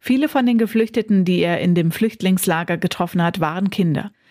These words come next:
Papst Franziskus ist der erste Papst, der Athen besucht, seit Johannes Paul dem Zweiten im Jahr zweitausendeins.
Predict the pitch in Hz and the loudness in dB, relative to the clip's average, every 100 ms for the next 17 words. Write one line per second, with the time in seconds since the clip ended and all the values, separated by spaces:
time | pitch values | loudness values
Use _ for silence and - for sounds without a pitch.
0 | _ - 208 214 - - 196 269 277 285 | _ -6 -4 -4 -6 -4 -2 -2 -2 -2
1 | - 233 196 - 202 262 - 247 208 214 | -2 -2 -4 -2 -2 -2 -2 -4 0 0
2 | 226 - 202 - 190 202 190 190 165 202 | 0 -2 -2 -2 -2 0 2 2 2 2
3 | 226 - - - 170 170 180 180 190 190 | 0 -6 -20 -8 -2 -2 0 0 2 0
4 | - 190 185 175 - 190 196 202 160 139 | 0 0 2 0 0 -2 -2 -2 -2 0
5 | - 175 165 156 - 165 160 156 165 175 | 0 2 2 -2 -4 -2 0 2 0 -2
6 | 143 - - | -6 -10 -18